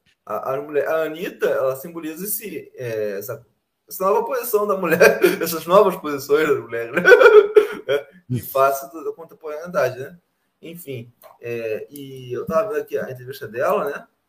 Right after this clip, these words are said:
E ela fala, né, é um certo revanchismo em relação, aí sim você vê que o feminismo é uma coisa complicada, né? É uma resposta ao homem sempre, né? Nunca é o que a pessoa tá querendo pensar, e sim sempre colocando o homem, né?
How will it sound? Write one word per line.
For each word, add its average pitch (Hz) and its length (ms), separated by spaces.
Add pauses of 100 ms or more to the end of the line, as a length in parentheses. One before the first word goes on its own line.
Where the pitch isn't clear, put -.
(340)
E 127 280
ela 147 200
fala, 165 520
né, 156 400
é 143 80
um 139 100
certo 185 320
revanchismo 208 720
em 214 100
relação, 180 560
aí 156 260
sim 196 280
você 156 240
vê 127 80
que 123 80
o - 40
feminismo 127 380
é 127 40
uma 123 100
coisa 120 200
complicada, 113 500
né? 113 140 (280)
É 123 80
uma 147 160
resposta 156 800
ao 202 180
homem 160 260
sempre, 120 340
né? 123 120 (360)
Nunca 202 360
é - 80
o - 80
que - 60
a 196 100
pessoa 180 480
tá 175 100
querendo 151 680 (360)
pensar, 156 400
e 131 40
sim 196 220
sempre 240 280
colocando 214 380
o 185 60
homem, 196 480
né? 180 360